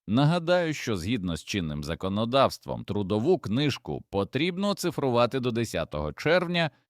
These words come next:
дві тисячі двадцять шостого року. Після цього паперові записи теж залишаться дійсними, але основним джерелом інформації буде електронна форма.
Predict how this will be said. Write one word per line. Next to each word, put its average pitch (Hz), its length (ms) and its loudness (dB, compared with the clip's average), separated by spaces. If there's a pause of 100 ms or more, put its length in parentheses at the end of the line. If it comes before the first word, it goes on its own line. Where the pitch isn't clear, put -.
(120)
дві 165 320 -2
тисячі 170 720 -2 (120)
двадцять 110 580 0
шостого 87 540 -2
року. - 420 -8 (280)
Після 139 340 0
цього 170 400 2
паперові 120 600 2
записи 196 580 0
теж 214 340 2
залишаться 127 680 0
дійсними, 87 640 -4 (100)
але 127 400 4
основним 127 680 2
джерелом 98 560 2
інформації 120 880 0
буде 117 420 0
електронна 95 680 0
форма. 82 580 0